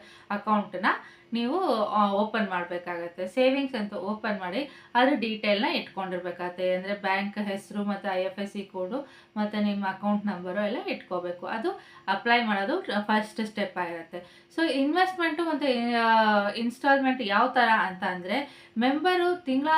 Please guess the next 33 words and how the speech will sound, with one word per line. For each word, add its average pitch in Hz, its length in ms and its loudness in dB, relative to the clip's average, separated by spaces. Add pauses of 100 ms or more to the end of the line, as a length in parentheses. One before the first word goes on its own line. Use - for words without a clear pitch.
(100)
ತಿಂಗ್ಳ 240 200 0 (120)
ನೀವು 196 140 -4
ಯಾರೇ 240 380 2
ಇರ್ತೀರಾ, 202 420 -2
ಯಾರು 208 340 2
ಅಪ್ಲೈ 240 320 0
ಮಾಡಿರ್ತೀರಾ, 202 600 -2
ಆ - 20 -2
ಮೆಂಬರ್ 247 420 0
ಏನ್ 214 200 -2
ಮಾಡ್ಬೇಕು, 180 520 -4 (280)
ತಿಂಗ್ಳ 339 200 0 (160)
ತಿಂಗ್ಳ 269 220 0 (100)
ನೀವು, 247 260 -2 (420)
ಆ, 196 300 4
ಕಟ್ಕೊಂಡ್ 254 580 2
ಹೋಗ್ಬೇಕು, 180 380 -4
ದುಡ್ಡನ್ನ 220 320 -2 (100)
ಕಟ್ಕೊಂಡ್ 233 440 -4
ಹೋಗ್ಬೇಕು. 175 720 -8 (1600)
ದುಡ್ಡು 359 160 0
ಕಟ್ಬೇಕು 254 540 2
ಏನು 233 420 0
ಅಂತ 202 380 -2
ನಿಮ್ಗೆ 240 260 0
ಬ್ಯಾಂಕ್ 202 420 -2
ಅವರು 214 140 0
ಡೀಟೇಲ್ 202 380 -2
ಆಗಿ 190 180 -2
ಹೇಳ್ತಾರೆ. 180 460 -6
ಹೆಂಗೆ 277 300 -2
ಅಂದ್ರೆ, 208 680 -4
ನೀವು 254 280 0